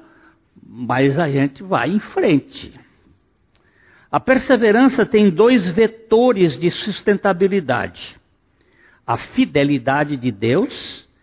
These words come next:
que tendo começado boa obra na vida dos seus filhos, vai terminá-la, e a consagração dos seus filhos ao amor do Pai,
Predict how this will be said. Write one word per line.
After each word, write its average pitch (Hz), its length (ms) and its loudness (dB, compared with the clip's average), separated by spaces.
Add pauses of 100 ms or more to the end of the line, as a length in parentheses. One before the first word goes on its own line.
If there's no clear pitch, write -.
(260)
que 147 160 -2
tendo 202 340 0
começado 165 840 0
boa 156 420 2
obra 151 460 2
na 127 120 0
vida 151 320 0
dos 127 200 -6
seus 147 360 -2
filhos, 151 720 -4 (300)
vai 180 320 0
terminá-la, 180 880 2 (840)
e 180 120 2
a 208 120 0
consagração 247 1200 0
dos 233 200 0
seus 254 340 0
filhos 185 520 -2 (320)
ao 180 220 0
amor 180 400 2
do 185 160 2
Pai, 131 420 0